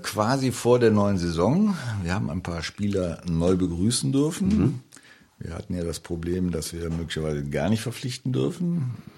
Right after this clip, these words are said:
Speaker 1: Das ist dann kurzfristig nochmal aufgeschoben, nicht aufgehoben
Speaker 2: Ja.
Speaker 1: worden. Dadurch ist uns wahrscheinlich ein Spieler Hollerbach durch die Lappen gegangen. Mittlerweile sehe ich das aber auch so ein bisschen anders, dass ich eigentlich ganz froh bin, dass er nicht gekommen ist. Wie, wie bewertest du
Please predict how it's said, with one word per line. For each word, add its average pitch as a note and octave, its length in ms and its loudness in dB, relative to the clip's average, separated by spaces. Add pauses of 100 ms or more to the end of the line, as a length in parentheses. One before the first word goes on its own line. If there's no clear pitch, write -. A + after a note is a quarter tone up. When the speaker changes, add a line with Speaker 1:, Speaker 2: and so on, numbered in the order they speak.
(160)
Speaker 1:
Das - 180 -10
ist G2+ 180 -10
dann E2 340 -4 (160)
kurzfristig F#2 680 -6
nochmal E2+ 560 -6 (120)
aufgeschoben, G#2 760 -4
nicht F2 200 -6
aufgehoben F2+ 640 0
Speaker 2:
Ja. A#2+ 60 0
Speaker 1:
worden. C#3 440 -2 (580)
Dadurch F2+ 320 -2
ist F2 160 -6
uns E2+ 380 -2
wahrscheinlich F2 580 0
ein D#2+ 100 -2
Spieler E2 480 -4
Hollerbach E2+ 640 -4 (540)
durch - 180 -4
die F2 80 -2
Lappen G#2 300 4
gegangen. B2 300 4
Mittlerweile F2 440 4
sehe F2 200 -4
ich E2 100 -8
das D#2+ 240 -6
aber D#2 260 -6
auch E2+ 160 -12
so D#2+ 100 -12
ein D#2 60 -6
bisschen D#2 240 -8
anders, F2 320 -6
dass D#2+ 100 -10
ich D#2 140 -12
eigentlich D#2 180 -10
ganz - 140 -10
froh F#2 220 -2
bin, F2 120 -2
dass D2 80 -8
er D2+ 100 -6
nicht F2 180 -8
gekommen D2+ 380 -8
ist. - 200 -10 (220)
Wie, D#2+ 400 -12
wie E2+ 100 -10
bewertest E2 600 -8
du F2 40 -8